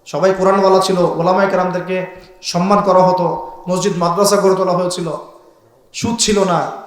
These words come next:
মানুষ হালাল খেত, এবং মুসলিমদের একটা ঐক্যবদ্ধ সামরিক শক্তি ছিল। আস্তে আস্তে, আস্তে আস্তে লা-, বিগত বেশি দিন না, আমার স্টাডি হচ্ছে বিগত মাত্র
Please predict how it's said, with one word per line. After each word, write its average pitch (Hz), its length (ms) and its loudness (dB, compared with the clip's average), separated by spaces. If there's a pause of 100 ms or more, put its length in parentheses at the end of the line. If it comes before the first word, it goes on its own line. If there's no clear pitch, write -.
মানুষ 160 220 -6
হালাল 190 220 4
খেত, 202 280 0 (1040)
এবং 190 400 -2
মুসলিমদের 208 480 -2
একটা 214 160 0
ঐক্যবদ্ধ 214 500 2
সামরিক 196 380 0
শক্তি 175 260 -6
ছিল। 123 180 -12 (1160)
আস্তে 180 300 -2
আস্তে, 180 200 0
আস্তে 170 240 0
আস্তে 170 340 -2
লা-, 147 200 -6
বিগত 277 340 -2
বেশি 202 280 2
দিন 185 160 0
না, 127 120 -8 (500)
আমার 208 240 0
স্টাডি 240 300 0
হচ্ছে 233 200 -2
বিগত 214 320 -2
মাত্র 220 720 0